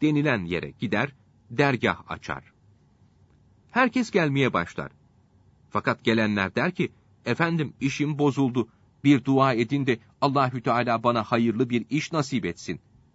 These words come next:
Kimi de, "Bizim çocuğumuz olmuyor, bir dua edin de Allahü Teala bize bir çocuk versin." der. Bazısı da, "Efendim, annem hasta, ne olur bir dua edin." derler.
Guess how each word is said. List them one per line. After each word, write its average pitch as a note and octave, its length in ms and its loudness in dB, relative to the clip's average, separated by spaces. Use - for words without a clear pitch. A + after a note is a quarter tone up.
Kimi A3 240 -2
de, G3+ 140 0
"Bizim G3+ 260 -2
çocuğumuz G3+ 520 0
olmuyor, D3 400 2
bir G3 200 0
dua F3+ 300 6
edin E3 300 2
de D#3 80 6
Allahü C#3+ 460 4
Teala B2+ 420 2
bize A2 240 0
bir A2 120 2
çocuk G#2+ 360 -4
versin." D2 460 -6
der. C#2 200 -8
Bazısı G2 540 2
da, G2+ 140 -2
"Efendim, E3 440 0
annem F#3+ 340 2
hasta, B2 380 -4
ne G#3 60 -4
olur F#3+ 320 2
bir G#3 140 -2
dua F#3 240 4
edin." F#2+ 320 0
derler. D2+ 380 -4